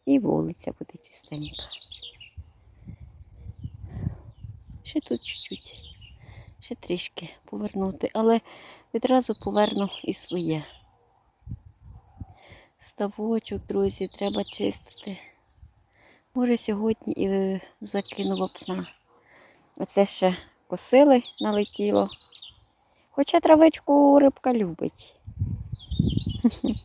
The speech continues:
Так, сьогодні, напевно, і почищу ставочок. Скільки буду сипати, не знаю. Вода вже чуть падає.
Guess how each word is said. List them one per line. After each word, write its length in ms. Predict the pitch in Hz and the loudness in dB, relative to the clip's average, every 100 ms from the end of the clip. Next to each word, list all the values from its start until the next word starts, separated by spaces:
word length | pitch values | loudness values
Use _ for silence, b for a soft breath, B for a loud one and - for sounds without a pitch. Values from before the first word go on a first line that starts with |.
| - 220 214 208 B B B B B B - - | -12 -8 -8 -8 B B B B B B -10 -6
Так, 180 | 175 - - - | -4 -4 -8 -10
сьогодні, 480 | - 185 226 285 202 | -4 -2 0 0 0
напевно, 560 | 170 - 196 214 - - | -2 -2 -4 -2 -4 -6
і 40 | |
почищу 640 | - - - - 165 - 160 | -8 -12 -8 -6 -6 -6 -8
ставочок. 680 | - - - 147 - - - - - - - - - - - B B B - | -6 -6 -2 -2 -4 -10 -14 -10 -6 -6 -6 -8 -10 -10 -10 B B B -4
Скільки 420 | - 262 - 220 | 0 -2 2 0
буду 280 | 220 214 202 | 2 0 0
сипати, 540 | - 277 190 - 165 | 2 0 0 -2 -2
не 180 | 170 208 | -2 -4
знаю. 560 | - 311 - 302 - - - - - - B B B B | -2 -2 0 -2 -2 -4 -6 -6 -10 -16 B B B B
Вода 280 | 180 170 202 | 0 6 6
вже 220 | 247 202 | 4 -2
чуть 340 | - - 170 - | -6 -6 -8 -2
падає. 680 | 156 151 190 170 185 226 | 0 0 2 2 2 0